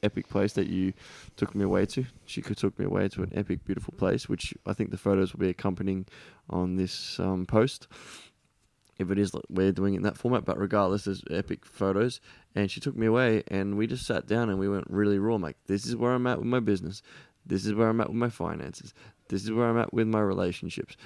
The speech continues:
This is where I'm at with my health. This is where I'm at in all areas, and this is where I wanna go."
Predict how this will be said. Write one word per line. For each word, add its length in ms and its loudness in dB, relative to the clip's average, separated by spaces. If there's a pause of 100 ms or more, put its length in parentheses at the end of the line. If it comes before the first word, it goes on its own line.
(180)
This 300 0
is 100 0
where 180 4
I'm 140 2
at 180 0
with 180 2
my 180 2
health. 380 -6 (280)
This 140 2
is 60 -6
where 120 4
I'm 100 2
at 100 -2
in 60 -12
all 180 2
areas, 180 4
and 80 -2
this 120 -2
is 60 -6
where 180 2
I 40 4
wanna 260 2
go." 300 0